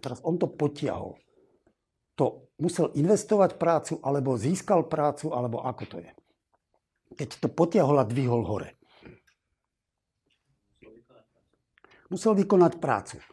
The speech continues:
No a čo sa stalo? Moje M vybehlo trošku vyššie, čiže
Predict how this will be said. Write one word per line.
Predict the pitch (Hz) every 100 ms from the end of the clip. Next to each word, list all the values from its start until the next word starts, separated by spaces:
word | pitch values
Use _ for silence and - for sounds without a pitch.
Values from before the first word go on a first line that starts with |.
| _ _
No | - 208
a | 226 -
čo |
sa | 165 202
stalo? | - 226 180 -
Moje | 214 147
M | 156 185 185 143
vybehlo | 170 170 151 143
trošku | 147 - 113
vyššie, | 107 - 147 214 - _ _ _ _ _ _ _ _ _ _ _ _ _ _ _ -
čiže | 135 135 196 -